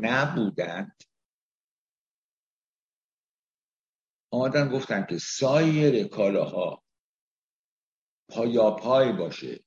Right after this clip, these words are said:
یعنی شما یک سری کالاهایی که ما احتیاج داریم به شما صورت می‌دیم، به بخش خصوصیتون بگید که اینا رو بفرستن به روسیه، بفروشن به دولت روسیه.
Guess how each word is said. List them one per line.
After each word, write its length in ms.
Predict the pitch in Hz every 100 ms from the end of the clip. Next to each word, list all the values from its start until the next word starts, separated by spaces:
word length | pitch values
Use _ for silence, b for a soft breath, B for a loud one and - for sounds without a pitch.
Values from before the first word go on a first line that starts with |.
| _
یعنی 260 | 104 110 -
شما 680 | - 104 113 113 87 - _ _ _ _ -
یک 160 | 123
سری 320 | 123 113 101 95
کالاهایی 440 | 101 90 95 117
که 240 | 117 101 - - - - _ _ _
ما 260 | - 110 113
احتیاج 520 | 113 - 117 101 92
داریم 480 | 107 92 101 92 -
به 80 | 90
شما 240 | 82 101 98
صورت 460 | - 92 85 -
می‌دیم، 420 | 95 - 104 82 - _ _ _ _
به 100 | 104
بخش 280 | 92 90 101
خصوصیتون 840 | - 98 107 - - - 131 127
بگید 300 | 120 120 -
که 100 | 113
اینا 260 | 95 101
رو 120 | 113 110
بفرستن 500 | 123 107 107 104 104
به 80 |
روسیه، 600 | 90 90 - 95 82 69 _ _ _ _ _ -
بفروشن 420 | 107 104 104 107
به 60 | 101
دولت 420 | 98 85 92 110
روسیه. 560 | 85 80 - 67 -